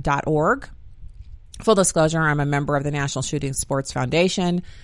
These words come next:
Um, so, you know, just in case someone tries to say I'm being paid for this content, no, I'm not. But if any gun own,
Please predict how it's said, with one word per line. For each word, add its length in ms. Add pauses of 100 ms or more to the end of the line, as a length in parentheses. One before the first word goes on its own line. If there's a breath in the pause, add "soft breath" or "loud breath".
(200 loud breath)
Um, 280
so, 380
you 120
know, 140
just 240
in 60
case 200
someone 280
tries 240
to 60
say 340 (220 loud breath)
I'm 120
being 180
paid 300
for 80
this 160
content, 520 (220 soft breath)
no, 220
I'm 140
not. 260
But 100
if 140
any 160
gun 320 (220)
own, 360